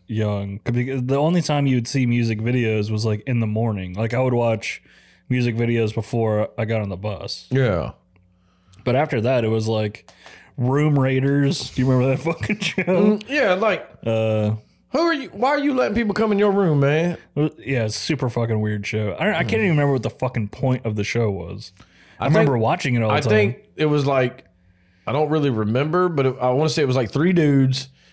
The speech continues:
Speaker 2: and, like, one chick. And the chick had to go to these guys' rooms and then pick who she wanted to dated
Speaker 1: Oh,
Speaker 2: out of
Speaker 1: that's
Speaker 2: their
Speaker 1: right.
Speaker 2: rooms or
Speaker 1: Yeah,
Speaker 2: some
Speaker 1: you're
Speaker 2: shit.
Speaker 1: right, yeah.
Speaker 2: And then it was like, you didn't even see who these people were.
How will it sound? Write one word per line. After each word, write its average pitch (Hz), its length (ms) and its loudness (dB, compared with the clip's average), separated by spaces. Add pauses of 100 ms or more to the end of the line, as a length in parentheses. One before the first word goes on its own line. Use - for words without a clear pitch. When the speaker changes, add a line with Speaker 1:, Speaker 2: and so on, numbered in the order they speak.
(180)
Speaker 2:
and, 117 100 0
like, 117 160 0
one 135 220 0
chick. - 540 -2
And 117 100 -2
the 110 40 -2
chick 160 220 -2
had 143 140 0
to 127 60 0
go 139 140 2
to 139 60 0
these 135 140 2
guys' 120 300 2
rooms 131 240 2
and 120 100 -2
then 120 80 2
pick 139 240 -2
who 143 120 2
she 135 120 -2
wanted 131 220 2
to 110 60 0
dated 110 500 2 (420)
Speaker 1:
Oh, 127 60 0
Speaker 2:
out 131 60 2
of 139 40 0
Speaker 1:
that's 151 220 2
Speaker 2:
their 147 120 4
Speaker 1:
right. 160 180 4
Speaker 2:
rooms 190 180 4
or - 20 6
Speaker 1:
Yeah, 185 60 4
Speaker 2:
some - 200 2
Speaker 1:
you're - 40 4
Speaker 2:
shit. 123 340 4
Speaker 1:
right, 120 100 -4
yeah. 123 100 2
Speaker 2:
And - 100 4
then 165 80 4
it 170 40 0
was 156 120 0
like, 160 140 2
you 175 80 2
didn't 196 120 2
even 165 140 2
see 180 180 0
who 180 80 4
these 175 140 0
people 151 260 0
were. 175 540 2